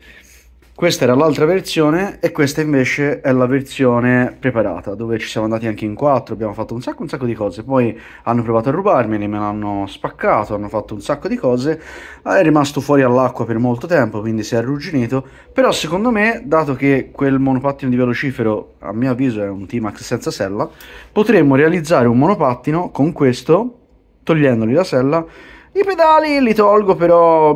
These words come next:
li lascio, perché potremmo riconvertire tutto un indomani in un altro progetto, per cui questo sarà il progetto di partenza, lo voglio tirare fuori. Ok, questo è quello che rimane del veicolo,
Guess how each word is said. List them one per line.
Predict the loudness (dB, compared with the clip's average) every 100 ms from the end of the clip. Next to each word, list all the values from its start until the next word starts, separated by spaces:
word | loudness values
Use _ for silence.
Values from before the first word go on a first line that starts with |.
| 0
li | 0 2
lascio, | 2 0 -4
perché | -6 -2 -2
potremmo | 0 -4 -2 0 2
riconvertire | 0 -2 -2 -2 0 -2
tutto | -4 -8 -6
un | -4
indomani | -2 -2 -2 -2
in | 0
un | 0
altro | -2 -4
progetto, | -6 -6 -8 -8 -12
per | -8
cui | -2 -2 -4 -20 -20 -18
questo | -12 -10 -8
sarà | 0 2 2 -4 _ _ _ -14
il | -8
progetto | -2 0 0 -2
di |
partenza, | -2 -2 -2 -6 -8 -16 _ -4
lo | 0
voglio | 2 0
tirare | -2 -4
fuori. | -6 -14 -14 -20 _ _
Ok, | -2 -2
questo | 2 0 0
è | 0
quello | 2 2
che | 0
rimane | 0 0 0 -4 -10
del | -4 -4
veicolo, | 0 0 0 2 0